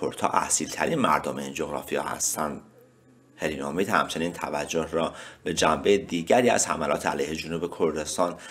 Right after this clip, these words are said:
و عراق جلب کرد و گفت اگرچه دولت ترکیه حضورش در اینجا را با جنبش ما توجیه می‌کند، اما هدف اصلی او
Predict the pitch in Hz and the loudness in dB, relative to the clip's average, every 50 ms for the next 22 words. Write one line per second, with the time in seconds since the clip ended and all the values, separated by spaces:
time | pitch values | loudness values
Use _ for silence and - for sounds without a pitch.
0 | - - - - 87 87 - - 82 82 85 87 98 107 107 104 95 92 82 85 | -16 -10 -2 2 2 2 4 4 4 4 6 6 6 6 6 6 4 4 4 2
1 | 85 - - 85 76 78 73 67 78 80 - - - - - - - - - 98 | 2 0 2 2 4 2 2 0 -2 -2 -2 -2 -6 -16 -18 -18 -14 -2 4 4
2 | 98 95 - - - 85 82 80 73 71 76 - - - 95 87 - - - - | 4 4 4 2 2 2 2 2 0 0 0 -2 -2 0 0 0 0 -2 -12 -16
3 | - - - 92 92 73 95 - - 87 - - 85 73 - - 90 87 80 80 | -16 -6 0 2 4 4 4 2 0 -2 -2 0 -2 -2 -2 -2 -4 -4 -2 -2
4 | 82 98 - - 101 87 - 82 76 71 - - 76 76 73 80 82 80 80 78 | -2 0 2 2 2 2 2 0 0 -2 -2 -6 -8 -8 -6 -4 -2 -2 -2 -2
5 | 78 78 78 - 92 95 - 98 - - 80 78 73 76 - - 78 73 76 73 | -2 -2 -2 -2 -2 0 0 0 0 0 -2 -4 -6 -6 -6 -6 -4 -4 -2 -2
6 | - 80 80 76 73 71 73 - 92 90 92 90 - - 82 80 80 82 85 78 | -2 -4 -4 -4 -6 -8 -8 -6 -2 0 0 0 0 0 -4 -4 -4 -2 -2 -2
7 | - - - - - - - - - 82 - - - - - - 76 - - - | -2 -4 -12 -16 -16 -12 -4 0 2 4 4 4 2 2 -2 -2 0 -2 -2 -2
8 | - 80 78 73 - - 82 80 | 0 0 0 0 0 -4 -4 -6